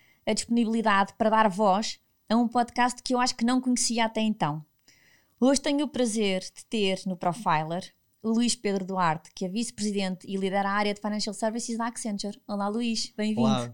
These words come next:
Speaker 2: olá, Silvia, bom dia.
Speaker 1: Obrigada,
Speaker 2: Obrigado. Não, eu que
Speaker 1: obrigada por
Speaker 2: agradeço.
Speaker 1: teres aceito o meu convite.
Speaker 2: Não, não, não, não, não.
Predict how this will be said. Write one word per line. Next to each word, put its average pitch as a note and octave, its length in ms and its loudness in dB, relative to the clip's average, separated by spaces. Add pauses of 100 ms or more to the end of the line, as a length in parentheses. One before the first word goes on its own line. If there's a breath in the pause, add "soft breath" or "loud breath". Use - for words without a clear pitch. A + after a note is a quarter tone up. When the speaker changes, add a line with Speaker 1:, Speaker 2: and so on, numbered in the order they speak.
Speaker 2:
olá, F#2+ 240 -6
Silvia, F#2 380 -10
bom F2+ 140 -12
dia. F#2 320 -10 (420 loud breath)
Speaker 1:
Obrigada, A#3 560 2
Speaker 2:
Obrigado. C#4 180 -4
Não, G#3+ 80 -4
eu G#3 60 0
que G#3 60 2
Speaker 1:
obrigada G#3+ 200 2
por A3+ 80 2
Speaker 2:
agradeço. G#3 220 2
Speaker 1:
teres A#3+ 140 2
aceito A#3+ 380 0
o - 20 0
meu C4+ 160 0
convite. C4 420 -2
Speaker 2:
Não, G2+ 220 0
não, G2+ 240 -2
não, F#2 180 -4
não, F2 220 -6
não. E2+ 260 -8